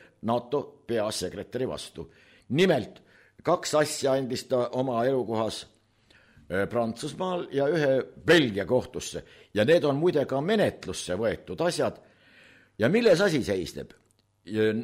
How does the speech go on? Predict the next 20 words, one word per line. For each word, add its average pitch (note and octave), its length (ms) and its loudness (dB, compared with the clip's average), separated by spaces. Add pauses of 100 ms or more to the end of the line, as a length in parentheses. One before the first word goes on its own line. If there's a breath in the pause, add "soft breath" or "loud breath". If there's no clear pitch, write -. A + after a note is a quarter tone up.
(180)
nato D#3 460 0 (180)
pidi C#3+ 240 -2
olema B2+ 400 0
kaitseorganisatsioon. F2+ 1300 -4 (200)
Kui G3+ 220 2
nato E3+ 460 0
on G#2 80 -6 (180)
kaitseorganisatsioon, G#2 1080 -4 (520 loud breath)
siis - 320 -6
peab D3+ 320 2
selle B2 240 -2
peasekretär C3+ 920 -2 (340)
ehk F#2+ 220 -8
kõige G#2 260 -2
suurem F2+ 240 -6
pealik F2 540 -6 (680 soft breath)
tegelema C#3+ 580 2
eeskätt E3 680 6
just D3+ 260 -6
kaitsefunktsioonidega A2+ 1400 -2